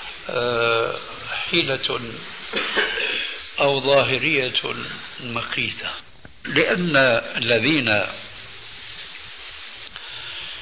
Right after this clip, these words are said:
يذهبون هذا المذهب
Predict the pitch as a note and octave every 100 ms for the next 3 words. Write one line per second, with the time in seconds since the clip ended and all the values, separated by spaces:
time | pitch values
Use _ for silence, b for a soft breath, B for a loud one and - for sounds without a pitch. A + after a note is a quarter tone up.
0 | B B B B - - - - A#2 A#2
1 | B2 C3 A#2+ C3 E3+ E3 C3+ A#2+ C3 A#2+
2 | A2 C3+ B2+ A2